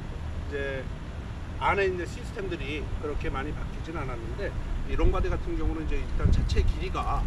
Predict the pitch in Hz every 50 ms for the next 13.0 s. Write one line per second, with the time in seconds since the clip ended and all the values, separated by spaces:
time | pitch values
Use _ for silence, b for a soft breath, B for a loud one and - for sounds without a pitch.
0 | - - - - - - - - - - - 147 330 330 151 - - - 254 240
1 | - - 226 220 - - - - - - - - - - - - 214 202 - 202
2 | - - - - 190 180 - - 180 180 180 175 160 151 147 165 175 175 165 160
3 | 165 160 151 160 - - - - 156 151 - - - - - - - - - -
4 | - - - 120 151 185 196 202 202 208 208 202 196 196 190 - - - - -
5 | - - - - - - 247 - - - 196 190 196 - - 156 156 160 156 156
6 | 151 139 127 123 123 120 120 120 - - - - - - - - - - - -
7 | - 214 214 208 208 175 - - 190 - - - - - - - - 120 - 123
8 | 123 131 135 131 123 - - - - 123 156 165 202 - - 202 196 - 254 233
9 | 233 226 233 233 233 226 226 226 226 226 226 - - - 196 202 202 202 170 170
10 | 151 - - - - - - - - - - - - - 165 - - - - 131
11 | 131 127 123 123 143 143 117 - - - - - - - - - - - - 110
12 | 98 95 - - - - - - - 151 - - 202 170 143 139 143 143 127